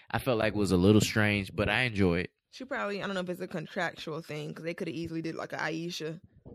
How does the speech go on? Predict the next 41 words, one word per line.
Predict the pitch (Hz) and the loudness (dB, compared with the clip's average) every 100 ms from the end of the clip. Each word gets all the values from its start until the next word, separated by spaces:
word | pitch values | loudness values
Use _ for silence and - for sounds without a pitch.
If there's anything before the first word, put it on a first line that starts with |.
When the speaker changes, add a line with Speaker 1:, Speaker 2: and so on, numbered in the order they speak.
| - | -16
Speaker 2:
like, | - 147 | -14 -10
on | 156 | -8
Proud | 170 151 - | -6 -6 -6
Family, | - 151 156 160 - - - - - | -10 -10 -12 -14 -14 -18 -16 -20 -6
but, | 147 110 - - - 151 | -4 -2 -4 -10 -18 -14
um, | 147 143 | -4 -2
Speaker 1:
<laughs> | - 117 - - - - _ _ | 2 0 -2 -14 -16 -20 _ _
Speaker 2:
I | - | 0
think | 285 302 | 0 0
it's | 262 | 0
funny. | 196 180 180 208 - | 0 0 -2 -8 -4
I | - 170 | 0 4
think | 240 | 4
it | 214 175 | 2 4
does | 196 185 | 4 4
confuse | 175 180 196 180 | -4 -4 -4 -4
people | 165 | -6
'cause | 175 | -2
they | 160 | -2
think | 165 170 - | -2 -4 -4
that | 160 139 - | -2 -2 -2
it's | 156 | -4
Martin, | 156 143 131 160 | -2 -2 -4 -6
but | 135 | -4
it | 127 | -4
was | 120 | -6
like | 120 | -6
Martin | 151 135 92 | -4 -4 -4
was | 123 | -6
off | - 113 | -6 -4
by | - | -6
nineteen | 80 65 - | -8 -8 -10
ninety-eight | 76 76 71 67 | -10 -6 -6 -6
anyway. | 71 82 58 - _ - _ _ _ - _ | -8 -8 -8 -10 _ -20 _ _ _ -20 _
Uh, | 131 110 80 50 202 _ _ _ _ _ _ _ _ _ - | -6 -4 -4 -6 -14 _ _ _ _ _ _ _ _ _ -2
but | 196 175 - | 2 4 2
getting | 196 302 233 | 0 0 0
ba-, | - - | -4 -6
back | 160 | -8
on | - | -10
topic. | - - - | -12 -14 -14